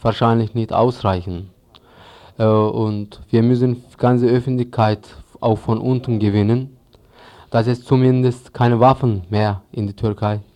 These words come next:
geliefert werden. Das hat eine Wirkung. Von der anderen Seite, der türkische Staat bereitet einen Massaker, äh, für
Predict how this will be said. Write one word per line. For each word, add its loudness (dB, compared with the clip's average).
geliefert -2
werden. -4
Das 4
hat -4
eine -2
Wirkung. -4
Von -2
der 4
anderen 0
Seite, 2
der -16
türkische 0
Staat 0
bereitet 0
einen -2
Massaker, -2
äh, -2
für -12